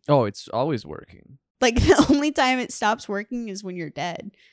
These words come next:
Speaker 1: Yeah.
Speaker 2: And even then, I'm pretty sure it's still working.
Speaker 1: After, yeah, I think there is, like, studies that they've taken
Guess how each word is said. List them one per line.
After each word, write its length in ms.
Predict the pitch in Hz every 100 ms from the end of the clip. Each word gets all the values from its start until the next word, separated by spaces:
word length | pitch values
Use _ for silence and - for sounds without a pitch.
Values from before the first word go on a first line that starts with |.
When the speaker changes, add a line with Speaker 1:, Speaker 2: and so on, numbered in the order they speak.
| _ _
Speaker 1:
Yeah. 160 | 120
Speaker 2:
And 100 | 233
even 280 | 233 240 214
then, 160 | 185 214
I'm 160 | 196
pretty 200 | - 180
sure 160 | 190 196
it's 140 | 165
still 240 | - 202 202
working. 560 | 185 202 - 190 226 - _ _ _ -
Speaker 1:
After, 440 | 135 143 - 156
yeah, 240 | 139 135 151
I 100 | 110
think 180 | 135 127
there 100 | 127
is, 220 | 127 120
like, 240 | 113 104
studies 560 | - - 117 113 110 101
that 300 | 110 107 73 _ _ _ _ _
they've 240 | 131 110 -
taken 840 | - - 110 - 110 107 107 104